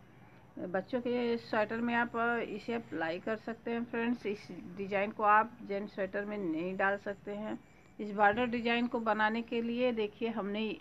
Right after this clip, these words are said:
ये जो है डबल सिलाइयों में ये हम फंदे ऐसे सिंगल धागे से, ऊन के धागे से डालेंगे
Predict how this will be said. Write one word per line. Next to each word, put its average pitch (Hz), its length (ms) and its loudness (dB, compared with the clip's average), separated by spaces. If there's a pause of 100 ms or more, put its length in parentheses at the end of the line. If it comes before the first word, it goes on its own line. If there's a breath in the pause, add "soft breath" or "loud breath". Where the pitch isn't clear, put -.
(100)
ये 214 240 0
जो 196 200 0
है 202 260 0 (440 loud breath)
डबल 202 320 0
सिलाइयों 180 500 0
में 202 200 -2
ये 196 200 0
हम 190 360 -4 (600)
फंदे 190 240 0
ऐसे 196 320 2
सिंगल 196 500 0 (440)
धागे 180 320 -2
से, 196 180 -4
ऊन 175 260 -2
के 180 120 -6
धागे 180 300 -4
से 208 160 -6
डालेंगे 202 520 0